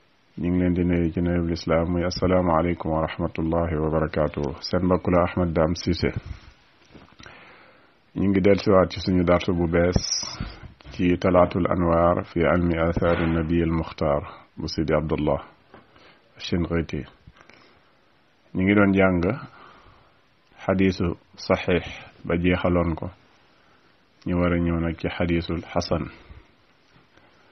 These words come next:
Ndax waxoon nañ la xadiis benn mu nekk saxiix, wala mu nekk xasan, wala mu nekk daif. Léegi nag xadiisu saxiix jàng nañ ko, juróomi charte yi nga xam ne mooy daje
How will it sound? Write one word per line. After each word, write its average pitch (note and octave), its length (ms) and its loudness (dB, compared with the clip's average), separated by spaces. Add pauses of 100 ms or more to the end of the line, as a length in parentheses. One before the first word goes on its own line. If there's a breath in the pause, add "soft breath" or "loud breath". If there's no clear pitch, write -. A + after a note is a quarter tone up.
(600 soft breath)
Ndax F2 240 -2
waxoon F2+ 360 0
nañ F2 240 2
la F#2+ 100 -2 (760 loud breath)
xadiis F2 360 -2
benn F2 240 0
mu F2 100 0
nekk E2+ 240 -4
saxiix, F2 460 -6
wala E2+ 240 -2
mu E2 120 -2
nekk E2 240 -4
xasan, F#2 400 -8
wala E2+ 200 -4
mu E2 100 -4
nekk E2 220 -4 (100)
daif. D2+ 340 -4 (2250 soft breath)
Léegi F2+ 360 2
nag F#2 180 0
xadiisu F2+ 440 -2
saxiix E2 480 -2 (120)
jàng E2 320 -2
nañ D#2 200 -2
ko, E2 140 -8 (240)
juróomi E2 380 -2
charte F#2 320 -2
yi F#2 120 0
nga F#2 100 -2
xam F2+ 220 -2
ne E2 100 -2
mooy E2 240 -2
daje D#2+ 240 -4